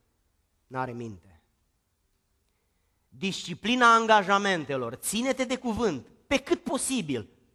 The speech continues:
pe cât posibil, fă eforturi supraomenești, să te ții de cuvânt. Dacă nu te poți ține de cuvânt, încearcă măcar să te dezlegi.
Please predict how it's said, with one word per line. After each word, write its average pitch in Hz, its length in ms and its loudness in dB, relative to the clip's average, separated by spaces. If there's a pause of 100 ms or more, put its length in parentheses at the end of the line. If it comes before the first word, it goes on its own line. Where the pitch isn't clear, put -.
(580)
pe 311 140 4
cât - 240 0
posibil, 262 520 0
fă 320 200 2
eforturi 285 520 0
supraomenești, 247 840 2 (480)
să 240 200 2
te 262 160 2
ții 285 300 2
de 240 100 2
cuvânt. 220 400 -2 (1300)
Dacă 240 240 6
nu 311 100 2
te 311 120 0
poți 311 220 2
ține 294 180 2
de 269 100 2
cuvânt, 262 280 0
încearcă 285 500 4
măcar 277 340 6
să 277 120 -4
te 277 120 -2
dezlegi. 240 680 2